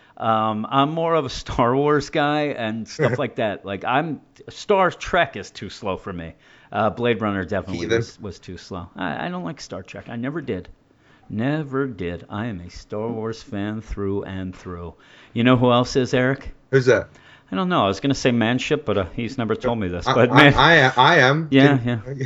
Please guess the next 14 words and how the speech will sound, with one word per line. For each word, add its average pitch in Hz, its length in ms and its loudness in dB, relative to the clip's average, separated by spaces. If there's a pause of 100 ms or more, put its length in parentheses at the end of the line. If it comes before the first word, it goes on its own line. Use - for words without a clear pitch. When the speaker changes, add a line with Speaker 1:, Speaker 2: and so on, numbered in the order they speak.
(120)
Speaker 1:
yeah. 165 140 6
Speaker 2:
<laughs> - 20 0
Speaker 1:
No, - 100 6 (100)
I 135 120 6
don't 117 240 0
care. - 240 -10 (200)
Manship 160 580 6
is 113 220 2
the 107 100 0
last 95 760 0
email 98 520 -4
of 98 360 -2
the 90 100 -8
night 82 420 -8